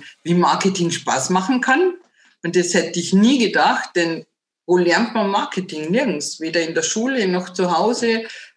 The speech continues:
Äh, jeder erzählt dir irgendwas. Und den Kurs beim Damian habe ich leider noch nicht gemacht. Der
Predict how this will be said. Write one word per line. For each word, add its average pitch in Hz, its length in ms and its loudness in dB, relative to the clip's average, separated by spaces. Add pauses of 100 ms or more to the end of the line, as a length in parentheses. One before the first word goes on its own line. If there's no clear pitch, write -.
(140)
Äh, 170 320 2
jeder 196 240 2
erzählt 180 680 0
dir 220 140 2
irgendwas. 214 760 2 (340)
Und 180 160 2
den 185 380 2
Kurs 196 400 -2
beim 151 260 0
Damian 160 460 2
habe 165 180 2
ich 170 80 0
leider 147 340 2
noch 139 220 -4
nicht 147 260 -10
gemacht. 165 540 -2
Der 131 520 -2